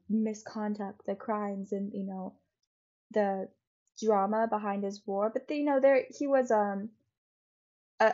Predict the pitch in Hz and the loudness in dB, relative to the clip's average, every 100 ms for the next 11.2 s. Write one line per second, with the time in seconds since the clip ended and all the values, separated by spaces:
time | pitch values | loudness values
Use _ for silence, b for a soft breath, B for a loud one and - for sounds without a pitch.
0 | - 233 233 240 220 202 - - - 214 | 4 4 4 2 -2 -4 -6 -10 -6 -2
1 | 214 214 214 208 - 294 269 - - 233 | -2 -2 -4 -6 -2 0 0 -2 -6 -4
2 | 220 226 214 220 - _ _ - 269 320 | 0 0 -2 -4 -10 _ _ -12 -6 -4
3 | 311 277 254 254 247 240 226 220 226 233 | -2 0 2 2 2 2 2 4 4 4
4 | 226 208 202 214 220 208 214 208 226 - | 2 0 -2 -2 -2 -2 -2 0 0 -2
5 | 202 - - - 233 220 214 _ _ _ | -6 -6 -8 -6 -4 -4 -6 _ _ _
6 | _ 233 269 339 - 269 254 240 233 - | _ 2 4 4 2 2 2 -2 -4 0
7 | 233 233 226 233 214 208 - 208 - 262 | 2 2 0 0 0 -2 -2 -4 -2 0
8 | 277 294 226 208 269 311 202 214 269 _ | 2 0 0 0 2 2 2 0 -4 _
9 | _ _ _ _ - 226 247 220 - 214 | _ _ _ _ 2 2 2 -2 -2 0
10 | 202 202 202 - - - 220 214 214 226 | 0 0 -4 -8 -8 -6 -4 -4 -4 -4
11 | 277 | -4